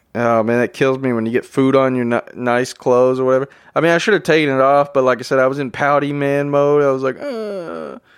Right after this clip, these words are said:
so I didn't take it off. But anyway, so we, we hop back in the car. I'm still a little upset.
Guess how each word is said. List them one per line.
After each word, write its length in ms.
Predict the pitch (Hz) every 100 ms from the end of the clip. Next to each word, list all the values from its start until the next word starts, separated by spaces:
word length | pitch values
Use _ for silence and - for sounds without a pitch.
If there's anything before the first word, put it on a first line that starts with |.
| _ _
so 180 | - 131
I 60 |
didn't 200 | 131 123
take 180 | 131 117
it 80 | 113
off. 260 | 113 117 -
But 200 | 120 113
anyway, 320 | 165 180 143 139
so 180 | 151
we, 140 | 143 131 _ _ _ _
we 120 | 131
hop 200 | 170 175
back 240 | 175 175 175
in 80 |
the 80 | 170
car. 380 | - 156 147 110
I'm 100 | 123
still 440 | - - - 160 165
a 20 |
little 220 | 165 165
upset. 540 | 160 - 147 139 135